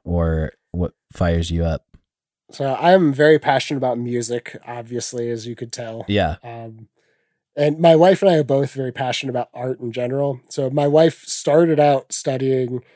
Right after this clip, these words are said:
Speaker 2: animal science in college, and early on in our dating life, uh, she wanted to change but wasn't sure what she wanted to change to, so she started just taking biology.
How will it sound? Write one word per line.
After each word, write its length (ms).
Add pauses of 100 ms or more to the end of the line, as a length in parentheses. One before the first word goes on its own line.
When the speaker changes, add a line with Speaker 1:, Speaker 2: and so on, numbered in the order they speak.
(420)
Speaker 2:
animal 360
science 640
in 80
college, 680
and 400 (500)
early 340
on 240
in 120
our 100
dating 760 (400)
life, 680 (720)
uh, 240
she 380 (420)
wanted 380
to 80
change 460
but 100
wasn't 320
sure 160
what 160
she 120
wanted 240
to 80
change 420
to, 140
so 160
she 160
started 420
just 220
taking 320
biology. 800